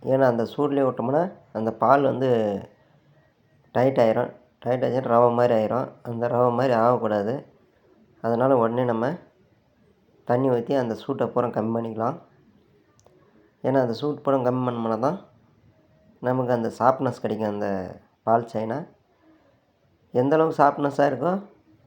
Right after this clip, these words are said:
அந்த அளவுக்கு பெங்காலி நமக்கு சாஃப்டாக இருக்கும். இப்போ வடிகட்டி எடுத்துக்கலாம்.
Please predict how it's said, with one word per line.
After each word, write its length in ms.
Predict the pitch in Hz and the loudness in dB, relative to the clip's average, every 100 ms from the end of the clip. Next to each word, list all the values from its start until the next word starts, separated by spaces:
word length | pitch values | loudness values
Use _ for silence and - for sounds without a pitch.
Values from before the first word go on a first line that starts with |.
| _ | _
அந்த 140 | - 123 | -6 -2
அளவுக்கு 260 | 131 139 117 | 0 0 0
பெங்காலி 340 | 123 135 143 | 0 0 0
நமக்கு 360 | 143 127 123 151 196 _ _ _ _ _ _ _ _ _ _ | -4 -6 -6 -6 -8 _ _ _ _ _ _ _ _ _ _
சாஃப்டாக 420 | - 127 123 123 | 2 2 4 2
இருக்கும். 300 | 113 101 139 151 - _ _ _ _ _ _ _ _ - | 2 0 -4 -6 -20 _ _ _ _ _ _ _ _ -18
இப்போ 220 | 131 135 123 113 | -2 0 2 0
வடிகட்டி 420 | 113 127 123 120 | 0 0 0 0
எடுத்துக்கலாம். 480 | 113 - 117 107 | -2 -2 -2 0